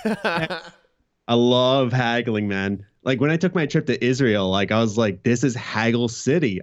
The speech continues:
Speaker 2: I love it. Let's do this."
Speaker 1: <laughs> That's amazing, man. Dude,
Speaker 2: Yeah.
Speaker 1: because, like, my mother-in-law, dude, she's straight from Long Island.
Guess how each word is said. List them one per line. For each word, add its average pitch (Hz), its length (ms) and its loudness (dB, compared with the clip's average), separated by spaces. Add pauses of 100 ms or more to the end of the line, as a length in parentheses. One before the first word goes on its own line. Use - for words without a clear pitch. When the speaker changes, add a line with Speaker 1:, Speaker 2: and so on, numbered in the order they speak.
Speaker 2:
I 135 100 2
love 143 480 2
it. 92 220 -4
Let's 127 240 -2
do 185 240 4
this." 104 200 0 (360)
Speaker 1:
<laughs> - 360 -8
That's 170 200 2
amazing, 170 760 -6
man. 135 220 -10 (400)
Dude, 262 180 0
Speaker 2:
Yeah. 131 100 2
Speaker 1:
because, 190 220 0
like, 160 140 -4
my 151 160 -4
mother-in-law, 123 640 -6
dude, 113 200 -10
she's 160 220 -12
straight 123 600 -12
from 113 200 -18
Long 101 240 -14
Island. 98 380 -16